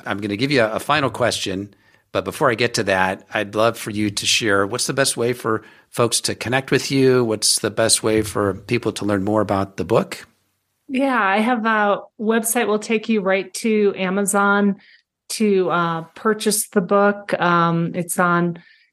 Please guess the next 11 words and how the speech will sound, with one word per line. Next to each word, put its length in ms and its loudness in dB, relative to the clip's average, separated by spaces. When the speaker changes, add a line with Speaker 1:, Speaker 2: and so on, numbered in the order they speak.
Speaker 2:
Kindle, 640 2
hardcover, 580 0
softcover, 640 2
and 120 0
I'm 100 0
working 380 -2
on 160 2
an 100 -2
Audible 580 2
right 240 0
now, 500 2